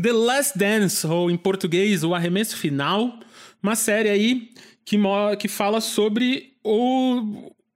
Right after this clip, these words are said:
que acompanha a carreira do Michael Jordan no Bulls, principalmente, focado ali nas últimas, nas últimas duas temporadas, né? Uma ou duas temporadas ali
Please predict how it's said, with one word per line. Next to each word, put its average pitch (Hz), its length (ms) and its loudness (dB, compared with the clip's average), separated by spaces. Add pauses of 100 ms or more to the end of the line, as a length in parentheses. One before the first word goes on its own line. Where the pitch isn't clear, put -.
(200)
que 180 120 -2 (180)
acompanha 214 640 2
a 185 40 -4
carreira 165 600 0 (320)
do 202 120 2
Michael 220 320 0
Jordan 165 380 2
no 165 100 2
Bulls, 185 520 0
principalmente, 170 760 -2
focado 156 520 -2
ali 165 180 0
nas 143 380 -2
últimas, 160 400 -2 (400)
nas 147 100 -2
últimas 165 280 0
duas 240 240 2
temporadas, 170 500 -2
né? 170 100 0
Uma 220 180 2
ou 208 60 2
duas 185 200 0
temporadas 160 640 -2
ali 151 320 0